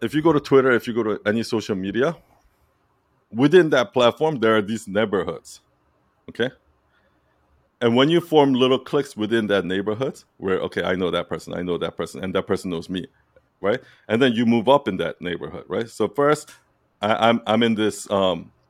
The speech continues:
kind of network of fifteen, twenty people that I know on Twitter that are kinda, like, low-level creators.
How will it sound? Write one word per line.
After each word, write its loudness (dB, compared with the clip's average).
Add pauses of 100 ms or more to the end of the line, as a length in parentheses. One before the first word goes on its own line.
(140)
kind -2
of 0
network 0
of -8 (400)
fifteen, 0
twenty -2
people -4
that 0
I 2
know -4
on -6
Twitter -4 (720)
that -2
are 0
kinda, -4
like, -6
low-level -2
creators. -10